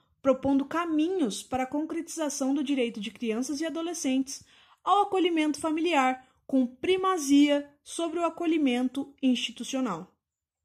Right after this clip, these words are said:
Para a consecução do objetivo proposto, será realizada pesquisa exploratória e revisão bibliográfica, dividindo-se o artigo em três partes.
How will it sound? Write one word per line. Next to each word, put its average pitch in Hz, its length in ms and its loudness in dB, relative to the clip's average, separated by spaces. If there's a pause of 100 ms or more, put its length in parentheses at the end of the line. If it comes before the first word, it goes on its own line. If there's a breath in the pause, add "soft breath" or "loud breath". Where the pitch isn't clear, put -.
(960)
Para 381 200 0
a 392 40 -4
consecução 381 960 -2
do 403 60 2
objetivo 254 600 -2
proposto, 196 720 -2 (360)
será 285 340 0
realizada 262 560 0
pesquisa 233 500 -4
exploratória 240 880 -4 (160)
e 302 60 0
revisão 269 640 0
bibliográfica, 254 880 -2 (340)
dividindo-se 262 1120 -2
o 247 120 0
artigo 240 440 0
em 269 80 2
três 240 360 0
partes. - 580 -8